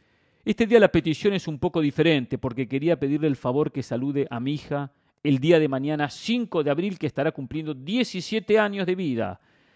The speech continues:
Gracias a Dios, me gustaría que le diera uno de su, de esos mensajes motivacionales que usted suele dar a las personas, teniendo en cuenta que usted tiene una hija de dieciocho años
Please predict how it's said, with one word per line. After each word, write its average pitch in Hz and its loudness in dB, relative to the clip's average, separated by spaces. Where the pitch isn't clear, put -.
Gracias 151 0
a 127 0
Dios, 175 0
me 135 -8
gustaría 147 0
que 139 -4
le 135 0
diera 147 0
uno 151 -6
de 139 -4
su, 123 -10
de 135 -4
esos 123 -6
mensajes 127 -8
motivacionales 131 -2
que - -16
usted 127 -6
suele 135 -2
dar 139 2
a 127 -4
las 123 -4
personas, 139 -10
teniendo 160 -2
en 139 -6
cuenta 151 -4
que 147 -4
usted 180 -2
tiene 190 -2
una 165 2
hija 170 2
de 151 4
dieciocho 143 0
años 110 -6